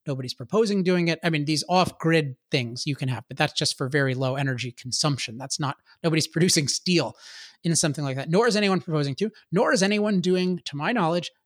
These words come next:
any Bitcoin. This is gonna be interesting when we talk about Bitcoin. Nobody's doing Bitcoin all in their own self-contained thing. Everyone doing Bitcoin claiming to use all this renewable is actually on grids that are largely dependent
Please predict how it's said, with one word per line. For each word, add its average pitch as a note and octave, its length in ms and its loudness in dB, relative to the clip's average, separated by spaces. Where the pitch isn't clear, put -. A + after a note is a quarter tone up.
any F3+ 180 4
Bitcoin. D3 680 0
This E3 160 2
is D3 120 2
gonna D3 180 0
be C#3+ 100 2
interesting D3+ 320 -2
when C3+ 40 -2
we C3 40 -4
talk C3+ 160 -6
about A#2 140 -12
Bitcoin. D3 420 -2
Nobody's B3 400 2
doing E3+ 300 0
Bitcoin F3+ 600 0
all G3 300 0
in F3 160 2
their D#3+ 180 2
own F3 300 4
self-contained D#3 640 0
thing. D3 220 2
Everyone G3 540 2
doing D#3+ 300 -2
Bitcoin E3 480 0
claiming F3 360 0
to D#3 80 -4
use D#3 120 0
all D3+ 100 0
this D3 140 -2
renewable G#3+ 400 0
is F3+ 180 -2
actually F#3 420 2
on D3 180 2
grids G3+ 440 2
that E3 80 4
are D3 120 4
largely D#3 360 2
dependent C#3 440 0